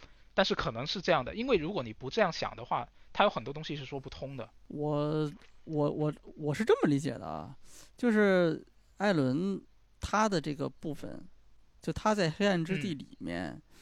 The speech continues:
Speaker 2: 他是一直处于一个，呃，如果用一个游戏去比喻的话啊，就他一直是处于一个游戏的在攻关的过程。
Speaker 1: 嗯。啊，是。
Speaker 2: 那这个游戏本身是，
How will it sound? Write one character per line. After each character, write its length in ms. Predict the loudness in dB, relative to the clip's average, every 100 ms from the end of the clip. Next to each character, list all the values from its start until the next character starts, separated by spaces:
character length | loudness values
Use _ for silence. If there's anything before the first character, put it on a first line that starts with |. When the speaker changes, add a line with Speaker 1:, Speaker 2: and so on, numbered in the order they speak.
| -20 -10
Speaker 2:
他 180 | -2 0
是 240 | 2 0
一 180 | 0 -4
直 360 | -4 -2 -2
处 300 | -2 -6 -8
于 200 | -6 -2
一 180 | -2 -2
个， 320 | -2 -2 -2 -10 -20 -20 -20 -20 -20 -20 -20 -18
呃， 220 | -10 -10 -2
如 160 | 2
果 140 | 4 6
用 180 | 6
一 60 | 4
个 100 | 4
游 140 | 2
戏 180 | 0 -4
去 320 | -4 -2 -2 -4
比 160 | -8 -2
喻 160 | -2
的 100 | -2
话 80 | -6
啊， 260 | -12 -12 -14 -18 -18
就 100 | -6
他 200 | -2 0
一 120 | 2 0
直 80 |
是 160 | 0 -4
处 220 | -6 -4
于 160 | 0 2
一 100 | 2
个 140 | 2
游 160 | 2 2
戏 220 | 2 0
的 120 | 0
在 160 | 0 0
攻 240 | 2 2
关 180 | 4 4
的 80 | 2
过 200 | 2 2
程。 140 | 2
Speaker 1:
嗯。 80 | 4
啊， 220 | 4 4 2
是。 60 |
Speaker 2:
那 200 | 6 6
这 140 | 6 4
个 320 | 6 6 2 -2 2
游 200 | 6 6
戏 260 | 6 6
本 240 | 4 0 0
身 300 | 2 4 2
是， 500 | 0 -2 0 -4